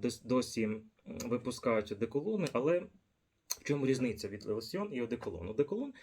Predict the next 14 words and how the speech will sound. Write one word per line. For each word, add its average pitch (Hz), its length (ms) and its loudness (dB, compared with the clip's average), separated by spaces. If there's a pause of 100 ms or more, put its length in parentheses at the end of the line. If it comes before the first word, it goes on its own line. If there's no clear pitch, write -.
(200)
по-перше, 180 400 2
що 123 180 0
вміст 143 340 0
спирту 113 460 4
в 101 60 -2
одеколоні 143 540 0
набагато 110 480 2
вищий. 87 340 -6
Це - 140 -8
там, 92 180 -6
по-моєму, 98 340 -6
вісімдесят 110 540 0
відсотків 101 460 -4
склад, - 360 -2